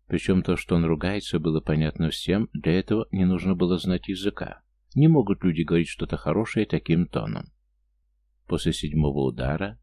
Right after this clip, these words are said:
парень обвис на веревках, потерял сознание.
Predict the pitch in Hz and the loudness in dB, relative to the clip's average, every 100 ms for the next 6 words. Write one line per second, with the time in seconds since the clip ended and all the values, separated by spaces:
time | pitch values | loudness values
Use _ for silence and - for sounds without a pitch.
0 | - 87 120 127 - 80 78 76 71 65 | -4 -2 0 -2 -4 -2 -2 -2 -2 -2
1 | 60 80 101 - - 76 - 65 - - | 0 0 -2 -8 -6 -6 -2 -4 -4 -8
2 | - - 123 65 156 90 | -8 -6 -6 -2 -4 -6